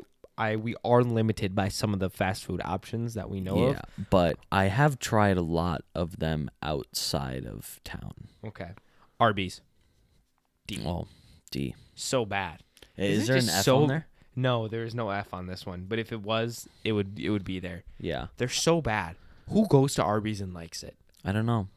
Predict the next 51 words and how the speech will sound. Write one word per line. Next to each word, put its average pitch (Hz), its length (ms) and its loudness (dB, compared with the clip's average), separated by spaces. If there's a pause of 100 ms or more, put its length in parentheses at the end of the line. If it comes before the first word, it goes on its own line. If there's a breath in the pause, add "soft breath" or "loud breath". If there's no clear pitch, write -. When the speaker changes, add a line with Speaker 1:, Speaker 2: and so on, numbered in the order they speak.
(100)
Speaker 1:
Who, - 240 -2
imagine 143 360 2
Speaker 2:
I - 20 0
don't 196 60 0
Speaker 1:
having - 180 2
Speaker 2:
know. 143 60 2
Speaker 1:
that 120 60 -4
friend 127 300 -2
in 135 80 -4
the 123 80 -6
group 104 400 -6
where 113 80 -6
it's - 120 -12
like, - 120 -18
"Oh, 110 140 -8
what 107 100 -2
do 123 40 -4
you 131 60 -4
wanna 131 180 -2
stop 120 260 -6
and 110 100 -6
eat?" 131 200 -8 (260 loud breath)
And 156 100 -4
they're 151 60 -2
like, 135 240 -10
"Arby's! 214 640 6 (260 loud breath)
Get 220 160 2
the 147 60 2
fuck - 340 4
out. 85 260 -4 (340 loud breath)
Get 180 180 6
out 135 160 10
of 117 60 2
this 113 120 -2
friend 98 280 -6
group. - 220 -14
You 156 80 6
don't 180 80 6
even 175 140 4
belong 110 400 -2
here." 92 220 -12
Speaker 2:
Yeah. 78 220 -2
Speaker 1:
If 151 120 0
someone 190 280 4
in 151 80 4
our 123 140 6
friend 151 220 4
group 170 160 -2
said 147 240 0
that, 156 340 -2
I'd, 117 280 -2